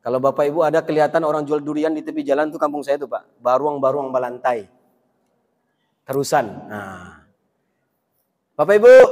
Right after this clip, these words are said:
lanjut. Sampai jam berapa nih, Pak? Biasanya kalau awal-awal ini sampai satu jam nggak apa-apa, Pak, ya. <laughs> Sampai satu jam bisa, Bu? Bisa. Bapak dan Ibu yang dimuliakan oleh Allah.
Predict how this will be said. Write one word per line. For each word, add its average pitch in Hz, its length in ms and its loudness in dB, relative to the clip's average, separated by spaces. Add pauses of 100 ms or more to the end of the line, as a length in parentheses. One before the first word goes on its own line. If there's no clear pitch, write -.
(960)
lanjut. 233 380 8 (1080)
Sampai 151 200 -2
jam 160 160 2
berapa 185 240 2
nih, 175 120 0
Pak? 143 160 0 (1400)
Biasanya 156 360 2
kalau 175 240 2
awal-awal 165 480 4
ini 185 160 0
sampai 160 320 -2
satu 160 320 -6
jam 175 160 2
nggak 151 120 0
apa-apa, 143 240 -2
Pak, 120 120 -8
ya. 110 140 -16 (720)
<laughs> - 720 -20
Sampai 175 240 0
satu 185 200 0
jam 196 160 4
bisa, 190 200 0
Bu? 180 480 -4 (1040)
Bisa. 87 400 -20 (400)
Bapak 247 240 10
dan 302 160 10
Ibu 277 200 4
yang 247 120 6
dimuliakan 233 640 4
oleh 175 80 2
Allah. 143 260 0